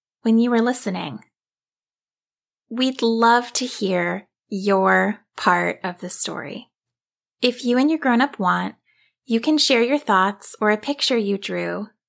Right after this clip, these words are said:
with our Foggy Oak podcast family. You might find it easiest to share with us on Facebook at Foggy Oak Farm, but we have lots of options on our website,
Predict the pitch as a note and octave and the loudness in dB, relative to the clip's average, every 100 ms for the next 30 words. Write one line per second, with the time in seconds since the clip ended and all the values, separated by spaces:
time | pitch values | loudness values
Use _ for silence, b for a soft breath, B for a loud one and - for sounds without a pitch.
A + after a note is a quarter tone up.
0 | _ G#3 A3 A3 - G#3+ A3+ B3+ B3 G3 | _ 0 2 0 2 2 2 -2 0 -2
1 | G3 - - G3+ G3+ - G3 G3 - - | -2 -10 0 2 2 0 0 0 -4 -6
2 | F#3 F3+ E3+ E3+ F3 - _ _ _ _ | -6 -4 -6 -8 -12 -16 _ _ _ _
3 | _ _ _ _ _ _ _ - A#3 A#3 | _ _ _ _ _ _ _ -4 2 4
4 | C4 D#4+ - A3+ A#3 C4+ G#3+ G3+ G3 F3+ | 4 0 0 0 0 -2 -4 -4 -4 -6
5 | F3+ - - _ - A#3 - A#3 C4 C#4+ | -8 -10 -12 _ -6 -2 2 4 2 2
6 | F#3+ G3+ A3 A3 A3+ B3 C4 - F3 F3+ | 2 2 0 0 0 -2 -2 -6 -6 -8
7 | - - _ _ _ _ - G#3+ B3+ - | -16 -20 _ _ _ _ 0 0 0 -6
8 | - G#3 G#3 A3+ A3+ G3 G3+ G3+ F3+ F3 | 0 2 2 -2 -2 -2 -2 -4 -4 -6
9 | - - _ _ _ _ _ _ A#3+ A#3+ | -12 -20 _ _ _ _ _ _ 0 2
10 | C4+ C4+ C4 G#3+ A3 A#3 - C#4 A#3 G#3+ | 0 0 -2 2 2 2 0 0 4 4
11 | G#3 G#3+ G#3 G3+ G3+ G3 G3 F#3 - - | 2 -4 -4 -2 0 2 0 -2 -4 -4
12 | F3+ F#3 | -4 -8